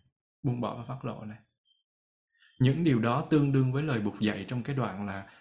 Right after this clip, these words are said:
các thầy không được buôn bán đổi chác, sắm sửa đất nhà, nuôi người tôi tớ và súc vật,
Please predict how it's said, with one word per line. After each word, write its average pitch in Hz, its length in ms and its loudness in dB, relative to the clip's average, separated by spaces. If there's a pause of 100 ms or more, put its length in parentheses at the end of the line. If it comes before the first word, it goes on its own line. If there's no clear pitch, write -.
(120)
các 175 220 0
thầy 110 280 0
không 135 280 0
được 117 180 0
buôn 127 220 2
bán 127 220 -4
đổi 110 220 -4
chác, 151 220 -2
sắm 143 200 -4
sửa 110 180 -4
đất 131 200 -6
nhà, 110 220 0
nuôi 110 180 -2
người 104 240 -2
tôi 113 220 -4
tớ 123 240 -2 (340)
và 110 100 -2
súc 139 200 -6
vật, 113 160 0